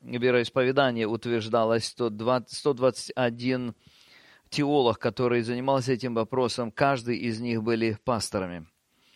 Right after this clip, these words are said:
Когда мы работали над чикагским утверждением о безошибочности Писания, то из ста человек было только два пастора. Библия говорит о том, что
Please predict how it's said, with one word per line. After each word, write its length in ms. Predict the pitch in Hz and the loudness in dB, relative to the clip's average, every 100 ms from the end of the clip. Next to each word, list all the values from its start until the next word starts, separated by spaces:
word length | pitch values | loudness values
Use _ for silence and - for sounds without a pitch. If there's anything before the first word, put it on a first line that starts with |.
| _ _ _ _ _ _ - 208 220 _ 143 127 123 | _ _ _ _ _ _ -20 -20 -20 _ _ -16 -8
Когда 400 | - 120 110 127 | -4 -2 2 2
мы 360 | 127 131 127 120 - _ _ 143 113 | 2 0 0 -2 -6 _ _ -20 -2
работали 520 | 127 123 127 131 123 | 2 2 2 0 -2
над 220 | 120 117 | -2 -4
чикагским 680 | - 117 123 - 123 110 82 _ _ _ _ _ _ _ _ _ _ _ _ - | -4 -2 -2 -2 -8 -8 -12 _ _ _ _ _ _ _ _ _ _ _ _ -10
утверждением 760 | 127 123 123 113 131 127 123 117 | -4 0 0 2 0 2 0 0
о 100 | 120 | -2
безошибочности 800 | 123 120 117 120 113 117 107 110 | -2 -2 -2 -4 -4 -6 -8 -8
Писания, 480 | 120 139 131 117 | -4 -2 0 0
то 100 | 104 | -2
из 220 | 113 107 - | -2 -4 -4
ста 240 | - 143 | 0 0
человек 400 | - 123 120 120 | 0 -2 0 0
было 220 | 120 117 | 2 2
только 260 | 127 113 120 | 0 -2 0
два 200 | 135 117 | 0 0
пастора. 520 | 107 90 - 78 69 _ _ _ _ _ _ _ _ _ _ _ _ _ _ _ _ _ _ _ _ - | -2 -4 -6 -10 -12 _ _ _ _ _ _ _ _ _ _ _ _ _ _ _ _ _ _ _ _ -14
Библия 460 | 139 139 143 139 | -4 0 4 4
говорит 300 | 127 135 131 | 6 4 4
о 100 | 131 | 2
том, 100 | 127 | 0
что 400 | - 131 120 107 | 2 4 4 0